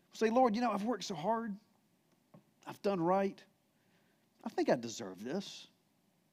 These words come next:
whatever this is. Is that so bad?"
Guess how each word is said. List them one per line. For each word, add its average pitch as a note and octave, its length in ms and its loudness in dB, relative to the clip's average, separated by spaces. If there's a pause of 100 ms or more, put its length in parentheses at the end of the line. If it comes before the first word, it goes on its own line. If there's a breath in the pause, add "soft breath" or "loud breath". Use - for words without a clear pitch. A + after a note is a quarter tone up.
(540)
whatever C3+ 260 2
this G#2 300 -8
is. G#2+ 340 -10 (960)
Is E3+ 100 -2
that D3 120 0
so D3 140 2
bad?" B2+ 440 -4